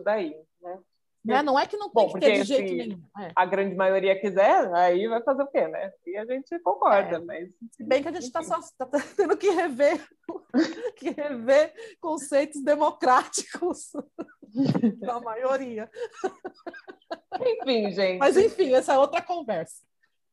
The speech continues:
Speaker 1: É isso, chegamos ao fim de mais um episódio. Muito obrigada a todos que escutaram, participaram.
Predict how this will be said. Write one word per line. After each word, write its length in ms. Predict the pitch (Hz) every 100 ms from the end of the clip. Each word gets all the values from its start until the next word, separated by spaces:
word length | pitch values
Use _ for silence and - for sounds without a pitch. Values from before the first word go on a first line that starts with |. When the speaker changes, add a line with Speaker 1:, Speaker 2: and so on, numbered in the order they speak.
| _ _ -
Speaker 1:
É 80 |
isso, 520 | 320 240 262 262 - 285
chegamos 480 | 269 226 240 240 220
ao 140 | 202
fim 300 | 202 190 214
de 100 | 196
mais 280 | 190 202 196
um 60 | 190
episódio. 1080 | 180 - - 185 202 202 202 196 - 202
Muito 260 | 208 214 214
obrigada 360 | 175 180 175
a 120 | - -
todos 220 | 170 _
que 140 | _
escutaram, 800 | _ _ _ - 190 180 170 170
participaram. 1120 | 175 165 _ - - - 185 175 175 170 175